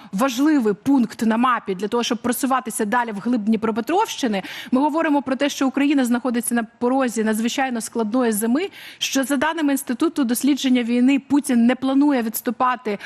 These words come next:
ані на мить, а планує тільки спонукати С Ш А до миру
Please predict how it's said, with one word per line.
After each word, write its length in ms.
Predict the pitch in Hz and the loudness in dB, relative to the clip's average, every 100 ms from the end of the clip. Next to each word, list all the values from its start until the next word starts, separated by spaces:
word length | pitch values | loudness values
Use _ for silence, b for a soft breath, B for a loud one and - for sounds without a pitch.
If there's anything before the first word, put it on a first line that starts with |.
| B | B
ані 260 | 254 262 262 | -4 -2 0
на 120 | 254 | 2
мить, 260 | 262 262 - | 4 2 0
а 100 | 220 | -4
планує 360 | 240 240 269 247 | 0 2 2 2
тільки 280 | 247 226 | -2 0
спонукати 680 | 226 - 254 269 277 262 - | -4 0 2 2 2 -2 -2
С 140 | 208 - | -6 -2
Ш 120 | 247 | -2
А 40 | |
до 120 | 220 226 | -2 0
миру 320 | 247 247 | 2 2